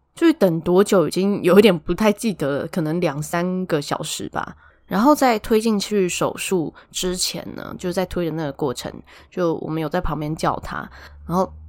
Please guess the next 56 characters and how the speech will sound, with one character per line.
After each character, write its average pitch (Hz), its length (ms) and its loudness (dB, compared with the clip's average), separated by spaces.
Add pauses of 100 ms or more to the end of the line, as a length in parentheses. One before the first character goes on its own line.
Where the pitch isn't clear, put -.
(180)
他 285 200 6
有 190 180 8
突 175 200 2
然 175 160 4
有 160 100 0
一 131 60 -4
个 165 100 -6
反 - 360 -6
应， 160 180 -2
就 - 100 -8
是 170 120 -4
他 180 140 0
睁 165 280 0
开 165 160 -4
了 143 80 -2
一 - 60 -4
只 151 160 -6
眼 160 240 -4
睛， 208 280 -6 (360)
那 196 120 2
就 - 120 0
一 214 100 2
秒， 165 260 -2 (120)
然 156 100 -6
后 170 80 -2
就 170 240 -2 (280)
又 185 140 2
没 151 140 -2
有 - 140 -6
了 - 180 -8
这 - 80 -10
样。 - 160 -10 (320)
所 277 100 2
以 254 40 4
当 277 180 8
时 196 140 2
他 180 140 2
应 180 40 0
该 175 160 0
是 160 220 -4
听 165 260 -2
得 147 100 -2
到 - 280 0
的， - 200 -12 (320)
所 285 140 4
以 254 60 8
对 233 200 8
于 196 60 8
侃 170 180 -2
侃 185 140 0
来 143 140 -4
说， 160 240 -2
那 196 100 0
个 160 180 0 (160)
就 190 140 -2
是 175 260 -4